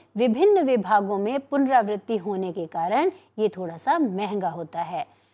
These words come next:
सामंजस्य के आधार पर देखें तो जो कार्यात्मक संरचना होती है वो बहु उत्पादक कंपनियों के लिए बहुत ही कठिन होती है,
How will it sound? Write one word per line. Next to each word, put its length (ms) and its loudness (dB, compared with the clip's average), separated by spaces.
सामंजस्य 600 6
के 140 10
आधार 320 8
पर 120 2
देखें 480 2
तो 160 -2
जो 140 -2
कार्यात्मक 640 2
संरचना 460 0
होती 360 0
है 200 0
वो 120 0
बहु 380 0
उत्पादक 480 0
कंपनियों 440 -4
के 120 -6
लिए 220 -2
बहुत 440 -4
ही 60 -2
कठिन 360 -4
होती 300 -8
है, 300 -10